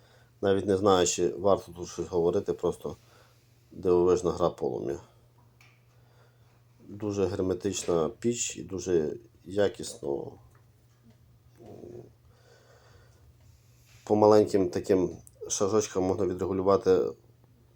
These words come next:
від, там, п'яти відсотків потужності до сто відсотків потужності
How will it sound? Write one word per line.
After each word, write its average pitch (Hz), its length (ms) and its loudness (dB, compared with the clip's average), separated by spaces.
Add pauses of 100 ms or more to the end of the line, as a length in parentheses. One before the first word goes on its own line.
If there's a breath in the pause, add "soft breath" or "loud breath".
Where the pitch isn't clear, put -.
(140)
від, 95 220 -8
там, 85 260 0 (220)
п'яти 104 280 4
відсотків 92 500 -4
потужності 90 520 -10
до 82 120 -6
сто 92 180 -4
відсотків 85 380 -8
потужності 82 680 -10